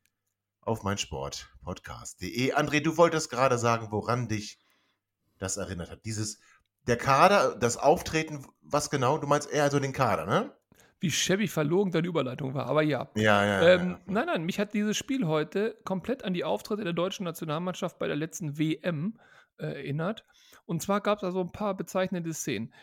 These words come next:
Speaker 2: Also A, Deutschland war ja auch, ich sag mal, ein bisschen in der Favoritenrolle, zumindest mal in der Gruppe. Und dann waren ja alle enttäuscht, weil's nicht so gut geklappt hat.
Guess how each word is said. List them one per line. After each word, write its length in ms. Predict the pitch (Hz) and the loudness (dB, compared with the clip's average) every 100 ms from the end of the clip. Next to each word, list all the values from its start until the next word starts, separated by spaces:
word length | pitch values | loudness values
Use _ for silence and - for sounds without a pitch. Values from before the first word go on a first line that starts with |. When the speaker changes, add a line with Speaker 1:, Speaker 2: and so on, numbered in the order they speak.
| - | -8
Speaker 2:
Also 240 | 147 160 | -4 -4
A, 240 | - 170 196 | -4 -2 -2
Deutschland 380 | 170 170 180 170 | 0 0 0 0
war 80 | |
ja 120 | 135 - | 0 0
auch, 200 | - 175 | -2 -2
ich 80 | |
sag 100 | 143 | -2
mal, 140 | 151 147 | -2 -2
ein 100 | 143 | -4
bisschen 460 | 180 - 190 175 | -8 -8 -6 -6
in 80 | 185 | -6
der 100 | 160 | -6
Favoritenrolle, 800 | 139 147 147 147 220 180 156 165 | -4 -4 -4 -2 0 0 2 0
zumindest 380 | 156 156 170 165 | 0 -2 -2 -2
mal 100 | 147 | -4
in 60 | 147 | 0
der 120 | 143 | -2
Gruppe. 380 | 143 143 - - _ _ - | -2 -6 -6 -12 _ _ -16
Und 80 | - | -2
dann 100 | 160 | 0
waren 140 | 165 156 | 2 2
ja 40 | |
alle 140 | 151 | 2
enttäuscht, 380 | 156 143 175 - | 0 2 0 2
weil's 120 | 160 | -2
nicht 120 | 170 147 | -2 -4
so 100 | 147 | -4
gut 140 | 165 | -4
geklappt 400 | 151 - 139 - | -4 -4 -6 -6
hat. 120 | 127 | -12